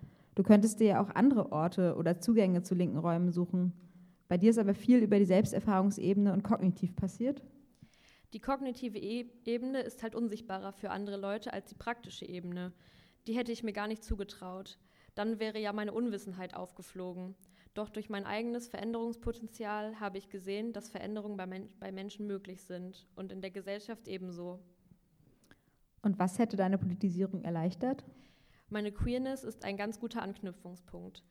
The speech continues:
Speaker 2: Ich glaube, dass es schon in jungem Alter wichtig ist, mit Politik in Berührung zu kommen.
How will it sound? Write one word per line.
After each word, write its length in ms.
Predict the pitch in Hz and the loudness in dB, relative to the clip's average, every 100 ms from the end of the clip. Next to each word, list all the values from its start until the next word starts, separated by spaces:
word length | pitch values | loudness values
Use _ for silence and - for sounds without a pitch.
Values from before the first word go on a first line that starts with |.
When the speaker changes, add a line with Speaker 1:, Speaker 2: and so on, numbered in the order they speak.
| _ _ _ - | _ _ _ -10
Speaker 2:
Ich 180 | 214 - | -8 -6
glaube, 480 | 214 233 240 240 240 | -4 -2 -2 -4 -6
dass 160 | 214 | -8
es 120 | 214 - | -8 -10
schon 140 | 202 | -8
in 140 | 196 | -6
jungem 260 | 202 226 220 | -4 -4 -4
Alter 320 | 196 208 202 | -6 -8 -8
wichtig 380 | 202 214 226 220 | -8 -8 -10 -10
ist, 320 | 214 220 - | -8 -10 -10
mit 100 | 202 | -12
Politik 480 | - 202 202 - 226 | -8 -10 -8 -12 -8
in 140 | 208 | -6
Berührung 400 | 208 208 190 185 | -4 -4 -4 -10
zu 120 | 180 185 | -12 -16
kommen. 440 | - 180 180 190 | -12 -10 -10 -12